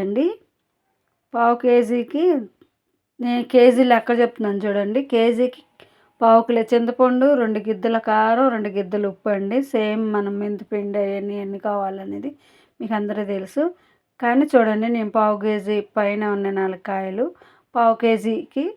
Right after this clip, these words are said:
చింతపండు, యాభై గ్రాముల పైన వేసుకుంటున్నాను, రెండు రెబ్బలు. ఈ దీన్ని వేస్ట్ అంతా తీసేసుకొని, చింతపండు గింజలు, ఆ వేస్ట్ తొనలు అవన్నీ తీసేసుకొని, ఈనెలు అయ్యి పొయ్యి మీద పెట్టుకొని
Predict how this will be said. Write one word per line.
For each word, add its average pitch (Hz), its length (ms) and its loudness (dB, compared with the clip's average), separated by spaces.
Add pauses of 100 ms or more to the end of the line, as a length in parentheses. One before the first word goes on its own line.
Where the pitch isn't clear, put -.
చింతపండు, 233 580 -2 (160)
యాభై 220 320 0
గ్రాముల 214 380 0
పైన 202 260 2
వేసుకుంటున్నాను, 196 680 -6
రెండు 185 220 -6
రెబ్బలు. 214 340 -2 (680)
ఈ 262 40 -4 (100)
దీన్ని 247 380 4 (2000)
వేస్ట్ 240 360 2
అంతా 233 200 0 (100)
తీసేసుకొని, 240 720 0 (640)
చింతపండు 220 600 -6
గింజలు, 214 400 -2 (180)
ఆ 208 40 0 (120)
వేస్ట్ 208 340 -6 (100)
తొనలు 202 400 -4
అవన్నీ 202 300 -4 (100)
తీసేసుకొని, 214 580 -8 (120)
ఈనెలు 208 320 -4
అయ్యి 254 180 -2 (540)
పొయ్యి 233 220 2
మీద 226 180 -4
పెట్టుకొని 233 360 -4